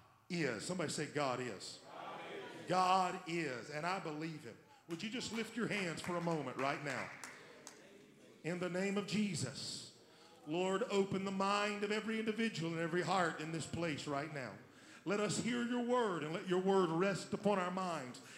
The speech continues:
Speaker 1: and our spirits, Lord. Let our spirit hunger for more of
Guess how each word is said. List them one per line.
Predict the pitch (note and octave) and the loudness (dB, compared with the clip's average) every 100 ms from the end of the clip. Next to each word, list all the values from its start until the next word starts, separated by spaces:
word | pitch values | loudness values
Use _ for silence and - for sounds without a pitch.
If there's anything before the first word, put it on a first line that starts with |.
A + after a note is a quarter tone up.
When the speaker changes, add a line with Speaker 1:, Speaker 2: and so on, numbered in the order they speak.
| - G#3+ | -8 -2
Speaker 1:
and | F#3+ | 2
our | D#3+ | 4
spirits, | - - - F#3+ D#3 D#3 | 2 0 0 0 0 0
Lord. | D#3+ D3+ D#3+ F3 - - - - | 0 0 0 -4 -10 -16 -20 -4
Let | F#3+ A3 | 0 4
our | G#3+ | 4
spirit | - - A3+ A#3 | 2 0 -2 0
hunger | F#3 C4 A3+ F3 | 0 0 0 -2
for | A#2 E3+ | -2 -6
more | F3 F#3+ G#3+ A#3+ A#3+ G#3+ - - - | -2 0 2 4 4 2 -4 -10 0
of | G#3 A3 G#3+ | 2 2 0